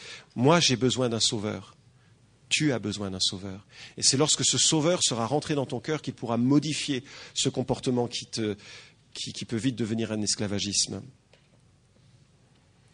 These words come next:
Troisième point, évoquer les conséquences. On l'a beaucoup abordé, donc je vais, euh,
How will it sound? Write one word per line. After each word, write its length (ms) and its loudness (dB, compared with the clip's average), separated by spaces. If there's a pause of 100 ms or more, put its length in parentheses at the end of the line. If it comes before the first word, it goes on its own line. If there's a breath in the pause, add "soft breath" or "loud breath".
(180)
Troisième 320 4
point, 180 6
évoquer 300 6
les 100 4
conséquences. 640 2 (240 loud breath)
On 80 4
l'a 80 8
beaucoup 300 4
abordé, 380 6
donc 200 2
je 100 0
vais, 220 4 (340 loud breath)
euh, 260 4